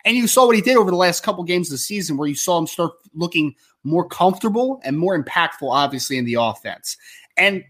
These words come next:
part of that is another big reason why I think that you can kind of, he could potentially transition into this offseason with some momentum because he was playing his best football down the stretch. He was playing like a confident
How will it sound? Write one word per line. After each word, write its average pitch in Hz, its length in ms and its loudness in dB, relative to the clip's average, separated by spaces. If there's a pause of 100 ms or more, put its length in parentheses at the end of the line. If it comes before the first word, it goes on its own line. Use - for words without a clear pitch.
(120)
part 233 240 6
of 180 80 4
that 220 260 2
is 185 220 2
another 202 300 2
big 175 200 0
reason 180 240 -2
why 185 140 4
I 170 60 2
think 190 240 -6
that - 140 -4
you 180 120 -10
can 180 160 -6
kind 185 200 0
of, 165 140 -4
he - 180 -10
could 185 240 -4
potentially 185 440 -4
transition 180 840 0 (720)
into 190 240 2
this 180 180 2
offseason 165 800 2 (280)
with 190 160 2
some 254 160 0
momentum 190 640 2
because 175 320 0
he 202 80 -2
was 226 300 4
playing 160 320 0
his 139 200 -4
best 147 280 -2
football 143 260 -2
down 127 220 -4
the 117 60 -8
stretch. 117 360 -4
He 170 80 -6
was 214 260 2
playing 175 300 0
like 147 160 -4
a 135 60 -4
confident 160 800 -2